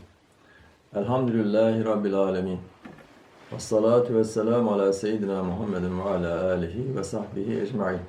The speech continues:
Sevgili kardeşlerim, bugünkü programımızda Kur'an ayetleri ışığında hanımlar rehberinin manevi bakımdaki,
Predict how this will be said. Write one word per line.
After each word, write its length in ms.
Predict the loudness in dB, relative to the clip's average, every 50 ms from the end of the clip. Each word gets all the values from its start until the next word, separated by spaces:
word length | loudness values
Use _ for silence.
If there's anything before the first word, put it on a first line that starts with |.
| -16 -20 -20 -20 -20 -20 -20 -20 -20 -20 -20 -20 -20 -20 -20 -20 -20 -20 -20 -20 -20 -20
Sevgili 500 | -16 -4 0 2 4 4 4 4 2 0
kardeşlerim, 680 | 0 -2 -2 -2 -2 -4 -6 -4 -2 -2 -2 -2 -4 -8 -10 -10 -10 -10 -10 -14 _ _ _ _ _ _ _ -20 -20 -20 -20 -20 -10 -2
bugünkü 460 | 0 2 2 2 2 0 0 -2 -4
programımızda 840 | -2 0 0 2 2 2 2 0 -2 -4 -6 -4 -4 -4 -4 -4 -6 -10 -14 -20 _ _ _ _ _ _ _ _ _ _ _ _ _ _ _ _ _ -16
Kur'an 480 | -6 0 0 2 2 2 0 0 0 0
ayetleri 680 | 0 2 2 2 2 0 0 0 0 0 0 0 -2
ışığında 600 | -4 -6 -6 -6 -4 -4 -2 -2 -2 -2 -2 -4 -10 -16 _ _ _ _ _ _ _ _ _ _ _ _ _ _ _ _
hanımlar 580 | -10 -4 0 0 2 2 4 4 4 2 2 0
rehberinin 680 | -2 -4 -4 -4 -6 -6 -4 -4 -4 -4 -4 -4 -6 -10 -14 -20 _ _ _ _ _ _ _ _ _ _ _ _ _ _ _ _ -10
manevi 640 | -4 -2 0 2 2 2 2 2 4 4 2 4
bakımdaki, 800 | 4 2 0 0 -2 -4 -2 -4 -4 -6 -4 -2 -2 -2 -2 -4